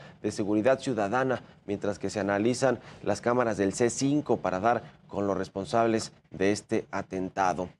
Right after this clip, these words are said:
Y de igual forma, Omar García Harfuch, el secretario de Seguridad Ciudadana de la Ciudad de México, respaldó a Ciro Gómez Leiva, aseguró que detendrán a los responsables de este atentado. Indicó que en todo momento tendrá el apoyo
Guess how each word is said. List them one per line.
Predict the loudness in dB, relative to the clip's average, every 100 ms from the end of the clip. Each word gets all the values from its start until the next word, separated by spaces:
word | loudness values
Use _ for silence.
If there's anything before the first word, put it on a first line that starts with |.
| -18 -16 -10 2
Y | 6
de | 8
igual | 6 4
forma, | 4 4 6 2 4
Omar | 4 6
García | 2 2 0
Harfuch, | 2 -2 2 2 2 0
el | -4
secretario | -4 0 2 4
de | 2
Seguridad | 0 0 2 2
Ciudadana | 2 -2 2 2 4 2
de | 2
la | 0
Ciudad | -4 0 2
de | 4
México, | 2 0 0 2 2 0 -18 -2
respaldó | -2 0 -2 2 6 6 4 -6 -10
a | -2 -2
Ciro | 0 0 0
Gómez | 0 0
Leiva, | 4 4 4
aseguró | 2 -2 2 2 4
que | 2
detendrán | 0 0 -4 0 0 0
a | -2
los | -2
responsables | -2 -6 -8 -4 0 2 0
de | -4
este | -6 -8
atentado. | -8 -8 0 0 0 -4 -10 _
Indicó | -4 0 2 2 2
que | 2
en | 2
todo | 2 4 4
momento | 4 2 2 2 -2
tendrá | -2 0 2 0 0
el | 0 0
apoyo | 2 2 2 0